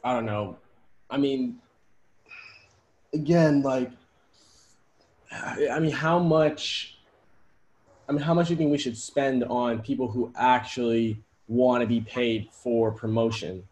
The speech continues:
right? Promotion, say, say they don't wanna do the, they wanna do the ambassador program, but they do wanna be paid for it, right?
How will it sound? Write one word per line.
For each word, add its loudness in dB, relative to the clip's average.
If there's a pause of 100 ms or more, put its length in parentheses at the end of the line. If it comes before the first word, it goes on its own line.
(100)
right? 2
Promotion, -2
say, 2 (260)
say 2
they 6
don't 6
wanna 4
do 0
the, 4
they 6
wanna 6
do 6
the 8
ambassador 4
program, 2
but 0
they 4
do 2
wanna 4
be 0
paid 0
for 0
it, -6
right? 0